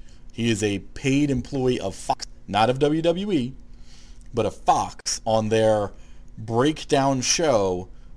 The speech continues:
which, again, we had some trouble trying to explain this last week. W W E Backstage is a real-life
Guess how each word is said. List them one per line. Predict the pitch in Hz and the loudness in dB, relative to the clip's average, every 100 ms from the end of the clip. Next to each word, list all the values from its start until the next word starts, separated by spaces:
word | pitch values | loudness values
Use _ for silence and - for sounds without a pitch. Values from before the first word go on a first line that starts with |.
| - | -8
which, | 101 | -2
again, | 123 127 107 104 | 4 4 4 -2
we | 110 | -2
had | 110 113 | 0 0
some | 127 | 0
trouble | 127 117 | 2 0
trying | 113 113 | 2 0
to | 110 | 0
explain | 101 - 120 113 | -2 -4 -2 0
this | 104 95 | -2 -2
last | 95 92 | -4 -2
week. | 101 85 - - - - - - - - - - | -4 -6 -8 -16 -16 -18 -18 -18 -16 -18 -16 4
W | 120 147 | 6 8
W | 151 151 151 | 6 6 4
E | 156 | 4
Backstage | 143 135 - 139 113 90 82 - | 4 4 2 2 2 0 -4 -6
is | 98 92 | -4 0
a | 95 90 85 - - - - - | 0 0 -4 -8 -18 -18 -16 -12
real-life | 107 104 147 190 190 135 107 92 87 - - | -8 0 6 8 8 10 8 8 2 -6 -14